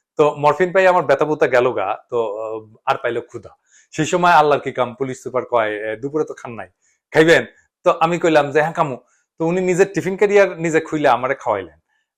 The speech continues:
আম, মুরগির মাংস টাংস ছিল, তো ভালোই রান্না টান্না ছিল আর কি। তো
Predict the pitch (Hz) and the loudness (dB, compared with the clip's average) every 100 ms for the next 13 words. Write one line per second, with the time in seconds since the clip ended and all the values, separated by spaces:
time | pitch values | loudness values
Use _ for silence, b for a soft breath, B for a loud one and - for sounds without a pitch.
0 | - 113 110 110 120 127 123 113 110 - | -8 -6 -6 -8 -10 -8 -6 -8 -8 -8
1 | 120 - 127 131 - 127 - 90 143 _ | -8 -8 -12 -12 -8 -8 -8 -14 -20 _
2 | - 120 120 135 135 117 113 113 117 110 | -4 -2 2 4 4 2 -2 -4 -8 -8
3 | 110 - 113 107 101 110 - 127 - | -10 -12 -10 -10 -12 -12 -6 -4 -6